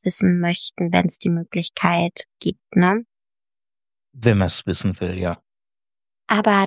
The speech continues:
Speaker 1: das ist natürlich kein Standard und auch nicht für alle zugänglich, also dieses Wissen, dass man das machen kann und ja, das ist so der Status quo.
Speaker 2: Hm. Und wie fühlst du dich damit,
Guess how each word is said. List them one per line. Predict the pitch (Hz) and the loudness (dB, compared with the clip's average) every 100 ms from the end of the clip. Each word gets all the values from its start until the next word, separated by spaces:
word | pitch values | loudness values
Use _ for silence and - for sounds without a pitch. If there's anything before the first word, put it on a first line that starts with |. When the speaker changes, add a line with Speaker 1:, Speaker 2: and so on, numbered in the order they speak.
| - | 2
Speaker 1:
das | 202 262 | 2 2
ist | 262 226 | 0 2
natürlich | 214 - 226 226 214 - | 2 2 0 2 -2 -4
kein | 196 202 240 180 180 _ | -4 0 0 0 -4 _
Standard | - - - 208 233 294 277 269 269 - _ _ _ _ | -12 -12 -2 0 2 4 4 4 0 -8 _ _ _ _
und | 208 208 202 - | 4 4 2 0
auch | 196 220 | -2 0
nicht | 226 | -6
für | - - | -2 0
alle | 190 185 | 2 0
zugänglich, | - - 254 - 240 247 247 247 | -2 -4 -4 0 0 0 -2 0
also | 175 170 | 0 0
dieses | 185 196 175 | -2 -4 0
Wissen, | 196 254 285 277 285 _ _ _ _ | 2 2 0 -2 -6 _ _ _ _
dass | - 220 247 | 0 0 2
man | 208 | 2
das | 180 175 | 2 0
machen | 185 180 180 165 | -2 -4 -6 -6
kann | - 185 208 233 | -4 -2 -2 -4
und | 240 196 190 185 - _ _ _ _ _ _ | -2 -2 -4 -8 -16 _ _ _ _ _ _
ja, | - - 160 _ | -2 -2 -4 _
das | 175 - | -2 0
ist | 190 - | -4 -4
so | 190 | 0
der | 196 190 190 | 2 4 2
Status | - - - 190 - 196 - | 0 -4 0 0 0 -2 -2
quo. | - - 196 160 160 170 _ _ _ _ _ _ _ _ _ _ - | -12 0 2 4 2 -2 _ _ _ _ _ _ _ _ _ _ 0
Speaker 2:
Hm. | 113 110 87 80 _ _ _ _ _ _ _ | 4 4 2 -4 _ _ _ _ _ _ _
Und | - 117 | 0 4
wie | 110 | 2
fühlst | - 117 143 - | 2 2 2 0
du | 165 | 0
dich | 147 - | 0 2
damit, | 147 127 127 - | 4 6 4 0